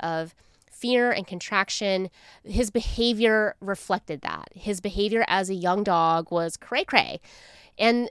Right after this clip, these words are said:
we can see how that plays out when we try to make promises or make resolutions from the lens and through the lens of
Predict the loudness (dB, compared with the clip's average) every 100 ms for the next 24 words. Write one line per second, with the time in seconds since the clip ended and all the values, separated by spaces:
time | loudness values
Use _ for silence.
0 | _ -6 -4 -2 -2 -4 -6 -4 -4 -4
1 | 0 0 -2 -6 -4 -2 0 2 2 0
2 | -4 -4 -6 -8 -4 -2 0 -2 -4 -6
3 | -8 -10 -12 -6 -4 -6 -6 -4 -4 -4
4 | -8 -8 -8 -8 -6 -4 -4 -4 -4 -4
5 | -4 -10 -14 -20 -20 _ -18 -2 2 2
6 | 2 -2 -4 -4 0 -2 -2 -4 -8 -10
7 | -12 -6 -4 -2 0 -2 -2 -6 -8 -4
8 | 0 0 -4